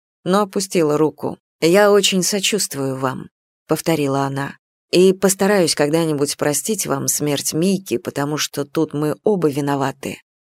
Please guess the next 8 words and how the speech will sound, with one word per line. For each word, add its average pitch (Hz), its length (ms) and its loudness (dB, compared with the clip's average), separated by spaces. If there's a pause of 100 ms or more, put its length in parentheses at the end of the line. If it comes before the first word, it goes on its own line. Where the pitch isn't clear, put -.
(240)
Вы 160 160 4
сильно 202 320 2
пострадали, 190 680 2
это 151 200 2
бесспорно. 160 720 -2 (340)
Только 208 280 4
знаете 214 360 -2
что? 120 380 -4